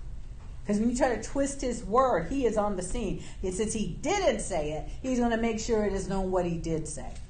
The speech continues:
I love that. Okay? He says, "For of a truth against your holy child Jesus." They try to tell us not to speak in his name. "You have anointed Jesus." And so both Herod and Pontius Pilate with the Gentiles and the people of Israel were gathered together for to do whatsoever your hand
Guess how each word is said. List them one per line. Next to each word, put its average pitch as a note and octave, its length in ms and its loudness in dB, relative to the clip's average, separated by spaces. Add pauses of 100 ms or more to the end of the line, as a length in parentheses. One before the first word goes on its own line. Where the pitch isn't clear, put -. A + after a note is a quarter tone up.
(1040)
I D4+ 80 -2
love F3 260 0
that. - 180 -6 (460)
Okay? A3 320 2 (180)
He B3 80 0
says, B3+ 180 -2
"For C4 140 6
of C4 80 2
a A3+ 60 0
truth D#4+ 380 -2
against C4 400 -2
your G#3+ 100 0
holy D4+ 500 0
child C#4 540 0
Jesus." D#4+ 480 -2 (300)
They A#4 260 4
try G4+ 260 8
to D4 80 -2
tell E4+ 180 8
us F#4 280 4
not D#4 220 2
to A3+ 100 0
speak F4 420 0
in F4+ 100 2
his D#4 240 2
name. A#3 340 -2 (280)
"You G#4 420 6
have C#4+ 220 6
anointed A#3+ 600 2
Jesus." F3 540 -4 (240)
And G#3+ 140 4
so A#3 160 6
both A3 280 4
Herod D4+ 360 6
and C4 100 0
Pontius C#4+ 400 0
Pilate C4 360 2
with - 120 -2
the F#3 60 -2
Gentiles B3 560 0
and G#3 80 -2
the F3 60 -2
people A#3 320 -2
of A3+ 80 -2
Israel A3+ 260 0
were F#3 100 0
gathered A#3 440 2
together G#3+ 400 0
for G#3+ 160 -4
to G3 120 -4
do F3 300 -4
whatsoever B3 880 0
your A3 380 2
hand G3 420 -2